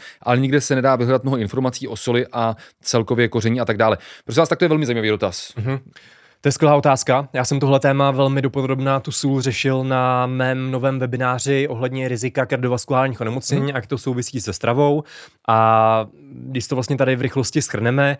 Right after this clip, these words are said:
Speaker 2: tak, eh, když se podíváme na ty obecná doporučení od W H O, tak, eh, tam se doporučuje mít maximálně pět gramů soli,
Speaker 1: Mhm.
Speaker 2: eh, v jídelníčku za ten den,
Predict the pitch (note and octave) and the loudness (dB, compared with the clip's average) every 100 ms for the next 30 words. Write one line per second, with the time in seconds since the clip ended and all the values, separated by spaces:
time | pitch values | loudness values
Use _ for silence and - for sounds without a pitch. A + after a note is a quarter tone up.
0 | - - _ - A#2 A#2 - B2+ B2 - | -10 -20 _ 2 2 2 0 0 0 -2
1 | C3 C3+ C3+ C3+ C3+ D3+ A#2+ A#2+ C3+ C3 | -2 2 2 2 0 0 -2 0 0 0
2 | B2 C3 B2 C3+ C3 C#3 C3+ A2+ B2+ C3 | 0 -4 -4 -4 -2 -2 -4 -2 0 2
3 | C3+ C#3+ A2+ G#2 D#3+ - - - _ - | 2 2 2 0 -2 -8 -20 -20 _ 2
4 | A#2+ A#2 - B2+ A#2+ A#2 - C3 B2 B2 | 4 2 0 0 2 0 2 2 2 0
5 | B2 - - C3 B2+ C3 B2+ C3+ C3+ C3 | -6 -6 0 0 0 -2 -2 -2 2 2
6 | C3+ - B2 C3 C3 B2 - B2 B2+ B2+ | 0 -4 -4 -4 -6 -6 -4 -2 -2 -2
7 | C3 C3 _ - C3+ A#2+ C3+ C3 C3 C3 | -4 -8 _ -2 -2 0 0 0 -2 -6
8 | A#2+ - A#2+ G#2+ D3 - _ _ _ G2+ | -8 -4 -2 -2 -6 -14 _ _ _ -2
9 | G2+ G2+ G#2 B2 C3+ A#2+ - G2+ F2 F#2+ | 0 0 0 2 2 0 -6 -8 -8 -10
10 | G#2 G#2+ - A#2 G#2+ G#2 G2+ | -4 -4 -2 -4 0 0 0